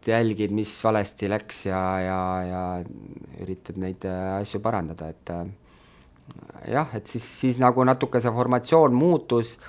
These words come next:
aga see ei olnud plaan, et me hakkame, see oli plaan Küprose mänguks. Et meil vajub Karol Mets, äh, viiendaks, äh, mängijaks kaitseliini.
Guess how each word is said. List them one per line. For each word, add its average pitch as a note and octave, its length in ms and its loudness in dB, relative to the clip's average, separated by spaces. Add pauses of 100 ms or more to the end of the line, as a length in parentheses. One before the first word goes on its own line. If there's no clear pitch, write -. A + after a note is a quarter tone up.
(320)
aga A2+ 220 4
see C3 100 6
ei C3 80 6
olnud B2 300 2
plaan, A#2+ 580 8
et - 160 -8
me G#2+ 160 0
hakkame, G2+ 680 2 (640)
see - 180 -2
oli A2+ 160 0
plaan A#2 380 6 (500)
Küprose G#2+ 340 0
mänguks. G#2+ 460 -2 (920)
Et - 240 -10
meil G2+ 160 2
vajub G2+ 560 4
Karol G2 320 2
Mets, G2+ 360 -4 (440)
äh, F#2+ 160 -4
viiendaks, F#2 600 -2 (120)
äh, F#2 320 -4
mängijaks G#2 480 -4
kaitseliini. F2 680 -4